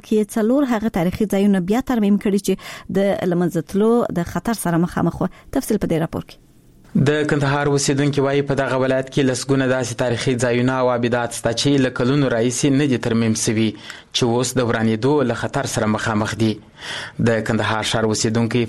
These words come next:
Speaker 2: فضل احمد وایي په دغه ولایت کې د هیواد په سطح تاریخي آبدات شته چې رغونې ته جدي اړتیا لري.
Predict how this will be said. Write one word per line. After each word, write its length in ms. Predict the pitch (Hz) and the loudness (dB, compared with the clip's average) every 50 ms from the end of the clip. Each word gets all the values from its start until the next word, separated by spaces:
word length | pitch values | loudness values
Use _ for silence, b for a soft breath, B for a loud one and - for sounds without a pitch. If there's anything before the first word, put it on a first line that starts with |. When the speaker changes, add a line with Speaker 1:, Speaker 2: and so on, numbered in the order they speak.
| - | -2
Speaker 2:
فضل 240 | 120 107 101 110 110 107 | -4 -2 0 0 -2 0
احمد 320 | 101 110 113 110 110 110 | 0 -2 -2 0 0 0
وایي 160 | 113 117 131 131 - | 2 0 0 0 0
په 120 | 123 117 113 | -2 -2 -2
دغه 180 | 104 110 107 110 | 0 0 0 2
ولایت 260 | 110 110 117 113 - | 2 0 0 0 -2
کې 80 | - 143 131 127 | -2 0 0 0
د 80 | 117 117 | 0 0
هیواد 320 | 117 113 117 117 113 113 - | 0 0 -2 -2 -4 -6 -6
په 80 | 110 - - | -4 -4 -4
سطح 440 | 131 127 - 165 165 170 B B B B B B - - 156 | -2 -2 -2 -2 -2 -4 B B B B B B -4 -2 -2
تاریخي 340 | 147 139 135 - 151 143 139 127 | 0 -2 0 0 0 0 0 0
آبدات 420 | 127 123 127 131 131 127 - - | 0 0 0 -2 -2 -4 -4 -4
شته 100 | - 139 | -2 -2
چې 160 | 135 - 160 160 147 135 | 0 0 2 2 2 2
رغونې 420 | 127 113 123 120 131 143 147 135 - 139 | 0 0 0 0 2 2 2 0 0 0
ته 120 | 139 151 | 0 0
جدي 300 | 139 135 127 117 120 117 120 | 0 0 0 2 2 0 0
اړتیا 320 | 127 120 - - 131 120 113 110 | -2 -2 -2 -2 0 0 0 0
لري. 220 | 113 113 117 110 | 2 2 0 0